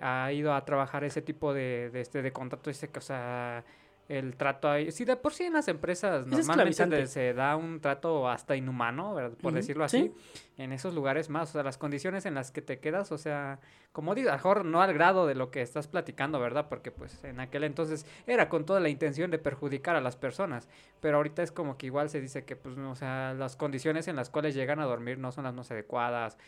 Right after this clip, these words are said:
Speaker 1: o sea, que según les dan comida, pero,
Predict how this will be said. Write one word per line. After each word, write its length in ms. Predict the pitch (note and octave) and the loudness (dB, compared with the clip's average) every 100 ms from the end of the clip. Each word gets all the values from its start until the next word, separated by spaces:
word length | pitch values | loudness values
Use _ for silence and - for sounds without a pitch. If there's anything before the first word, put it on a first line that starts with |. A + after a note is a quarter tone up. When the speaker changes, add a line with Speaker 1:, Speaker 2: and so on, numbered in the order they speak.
| - - - | -20 -20 -10
Speaker 1:
o 80 | |
sea, 220 | C3 C#3 C3+ | -6 -6 -6
que 1300 | C#3 C3+ C3+ C3+ C3+ C3 C3 C3 C3 C3 B2+ C3 C3 | -6 -4 -4 -4 -4 -4 -4 -4 -4 -4 -6 -6 -6
según 260 | - C#3+ E3+ | -4 -2 -2
les 120 | D#3+ | 0
dan 140 | E3 | 0
comida, 420 | D#3 D3 C#3+ D3+ | 0 -2 0 0
pero, 240 | D3+ B2 | 0 -2